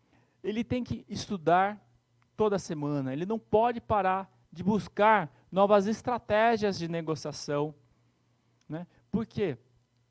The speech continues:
Ele vai desenvolver as suas habilidades pra poder interpretar o cliente que tá ali na sua frente.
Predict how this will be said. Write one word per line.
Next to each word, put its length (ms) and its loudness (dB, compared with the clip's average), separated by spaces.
Ele 120 -6
vai 160 2
desenvolver 800 2
as 140 -4
suas 360 2
habilidades 1200 0
pra 160 2
poder 600 -4
interpretar 1160 -2
o 100 -8
cliente 800 -6
que 120 -8
tá 200 -4
ali 120 -4
na 120 -4
sua 180 -12
frente. 520 -10